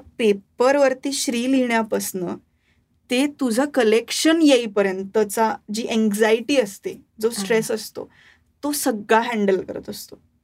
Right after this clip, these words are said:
Speaker 1: So I think it is a big, big responsibility. आणि मला हे खूप आता त्याच्या, मी, मी अजून बॉक्स ऑफिसवरती काहीच काम केलं नाहीये. मी केलंय नाही असं नाही. I presented two, three movies.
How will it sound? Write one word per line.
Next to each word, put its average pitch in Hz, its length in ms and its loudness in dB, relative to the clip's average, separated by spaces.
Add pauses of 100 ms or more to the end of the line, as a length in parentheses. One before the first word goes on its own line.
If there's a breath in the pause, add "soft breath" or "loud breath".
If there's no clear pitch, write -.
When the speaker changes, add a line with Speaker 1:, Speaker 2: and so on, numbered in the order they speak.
(420)
Speaker 1:
So 294 180 -2
I 254 140 2 (100)
think 302 280 -2
it 302 140 0
is 302 120 0
a 214 260 -4
big, 262 240 2
big 254 240 2
responsibility. 202 1000 -2 (680)
आणि 226 560 0 (300)
मला 220 640 4 (140)
हे 247 280 -8 (100)
खूप - 460 -4
आता 208 220 -4
त्याच्या, 226 300 -4
मी, 226 320 -4
मी 233 380 -4
अजून 254 260 0
बॉक्स 208 280 0
ऑफिसवरती 254 460 -2
काहीच 202 300 2
काम 202 220 -2
केलं 190 220 -6
नाहीये. - 480 -14 (140)
मी 202 60 -2
केलंय 208 340 2
नाही 196 260 -2
असं 202 180 -4
नाही. 190 240 -2
I 202 100 4
presented 202 500 2
two, 214 200 -4
three 208 260 -4
movies. 185 380 -2